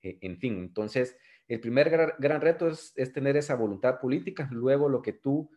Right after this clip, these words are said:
mencionas, eh, el trabajo que nosotros hicimos fue multisectorial y eso, pues, presentó otros retos. El poder sentar en, en mesas de trabajo a la academia, al sector privado, a la sociedad civil,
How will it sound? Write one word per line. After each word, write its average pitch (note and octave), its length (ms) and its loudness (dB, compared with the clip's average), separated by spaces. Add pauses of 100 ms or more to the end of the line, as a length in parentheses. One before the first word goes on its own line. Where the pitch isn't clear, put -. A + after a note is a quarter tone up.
(220)
mencionas, C3 720 -2
eh, G#2 340 2
el G2+ 260 0
trabajo A#2+ 400 2
que A2 180 -2
nosotros A#2 580 -6
hicimos B2+ 420 -8
fue B2+ 140 -2
multisectorial B2+ 920 -4 (220)
y A2 200 0
eso, B2+ 180 0
pues, G2 160 -8
presentó G2 420 -2
otros A#2+ 260 -2
retos. - 440 -4 (360)
El A2 160 -4
poder A2 320 4
sentar C3+ 460 2
en, G#2+ 300 -4
en G2 160 -6
mesas C3 260 -2
de A#2+ 80 -4
trabajo B2 640 0
a G2 100 -4
la F#2+ 80 -4
academia, C3 640 -2 (120)
al - 140 -14
sector - 360 -4
privado, C#3 600 2 (340)
a G2 80 -12
la F#2+ 100 -4
sociedad G2+ 360 -2
civil, D3 640 -2